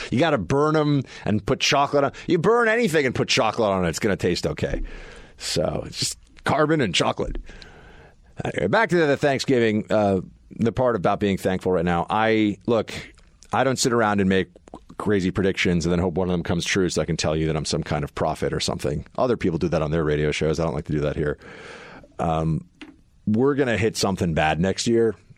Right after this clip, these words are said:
I just have a feeling. I can't, I don't know what it is, but the election's gonna be nasty. I'm not talking about that. So, something's, we're gonna hit something rough. And so I just know,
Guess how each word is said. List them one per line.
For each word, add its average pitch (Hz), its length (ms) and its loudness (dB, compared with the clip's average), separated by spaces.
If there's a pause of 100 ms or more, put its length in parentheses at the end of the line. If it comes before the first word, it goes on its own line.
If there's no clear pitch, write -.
(260)
I 90 100 -2
just 87 180 -2
have 87 160 0
a 80 60 -4
feeling. 123 500 0
I 92 80 0
can't, 98 260 -2
I 92 60 0
don't 92 100 0
know 87 60 0
what 82 200 2
it 82 100 0
is, 107 360 2
but 76 360 0 (840)
the 98 80 0
election's 147 400 2
gonna 143 160 2
be 113 80 2
nasty. 117 480 0
I'm 101 80 2
not 127 140 0
talking 113 320 2
about 85 200 0
that. 87 360 2
So, 107 240 0
something's, 120 580 0
we're 139 200 0
gonna 123 180 2
hit 98 180 0
something 87 320 -2
rough. 76 380 -2 (680)
And 80 240 0
so 87 480 2
I 95 200 2
just 117 280 0
know, 104 600 2